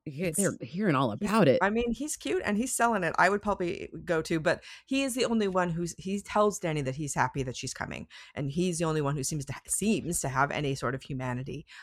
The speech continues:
Speaker 2: or kindness towards her. Uh, Josh and Mark, who, uh, do not, William Jackson Harper and Will Poitier are not fans of hers, which you can tell, 'cause I feel like, oh man, what a, so anyway, they immediately get there. They are at the Ha-,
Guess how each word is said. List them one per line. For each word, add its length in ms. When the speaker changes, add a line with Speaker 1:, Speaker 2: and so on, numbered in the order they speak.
Speaker 2:
or 180
kindness 540
towards 380
her. 220
Uh, 180
Josh 400
and 160
Mark, 400
who, 180
uh, 180
do 140
not, 280
William 240
Jackson 320
Harper 220
and 140
Will 240
Poitier 340
are 240
not 460
fans 440
of 120
hers, 380
which 140
you 80
can 120
tell, 180
'cause 160
I 100
feel 200
like, 200
oh 280
man, 360
what 140
a, 240
so 160
anyway, 340
they 160
immediately 600
get 220
there. 180
They 160
are 100
at 160
the 140
Ha-, 320